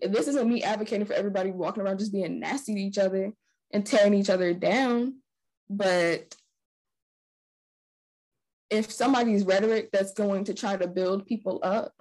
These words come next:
especially of people who need to be built up and historically never have, um, and to demand, to demand a level of politeness out of it, which politeness in itself is kind of colonial, and we can, I mean, maybe we can unpack that. I might not even have the range for that one.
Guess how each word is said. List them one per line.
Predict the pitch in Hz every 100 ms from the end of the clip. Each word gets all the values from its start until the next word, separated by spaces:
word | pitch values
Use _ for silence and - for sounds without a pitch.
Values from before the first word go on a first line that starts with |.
| -
especially | 240 - 208 226 220
of | 220
people | 254 226 240
who | 262
need | 220 214 214
to | 214
be | 208 208
built | 196 220 240
up | 269 - -
and | 240
historically | 214 - 220 208 196
never | 185 185 240 262
have, | 277 285 277 285 _ _ _ _ _ _ _
um, | 220 202 180 180
and | - 214
to | 247
demand, | 196 190 185 208 214 208 208 - _ _ _ _ _ _ _ _ _
to | - 196 - -
demand | 190 190 196 202
a | 180
level | 185 190 185
of | 175 170
politeness | 170 180 226 208 202
out | 170
of | 170
it, | 170 170
which | 180 175 -
politeness | 190 180 190 185
in | 185
itself | 170 - 175 180
is | 165 -
kind | 175 165
of | 165
colonial, | 170 165 170 170 165
and | 165 160
we | 170
can, | 196 160 - - -
I | 175
mean, | 170 165
maybe | 160 170
we | 170 170
can | -
unpack | 165 165 - -
that. | 170 165
I | 175
might | 175 165
not | 180 170
even | 165
have | 175 165
the | 170
range | 170 170 170
for | 165
that | 160 -
one. | 120 120